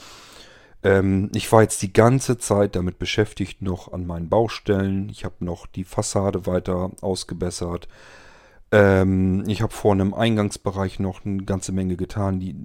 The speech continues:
altes morsches Holz rausgerissen und neu rein und alles,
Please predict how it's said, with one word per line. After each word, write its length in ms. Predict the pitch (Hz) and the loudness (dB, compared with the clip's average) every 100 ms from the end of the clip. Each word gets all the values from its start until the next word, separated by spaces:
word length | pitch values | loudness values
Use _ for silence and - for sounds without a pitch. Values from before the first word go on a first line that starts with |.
| - | -4
altes 400 | 101 98 90 - | -2 -2 -4 -6
morsches 400 | 92 90 95 - | -6 -6 -6 0
Holz 300 | 101 95 - | 0 0 -4
rausgerissen 580 | 92 - 90 90 - 92 | -6 -6 -8 -6 -4 -4
und 140 | 92 | -2
neu 240 | 92 92 90 | -2 -2 -4
rein 340 | 92 92 95 | -4 -2 -2
und 240 | 101 95 - - - - - - | -4 -6 -10 -18 -20 -20 -20 -2
alles, 540 | 95 92 - - - | 0 0 -2 -6 -2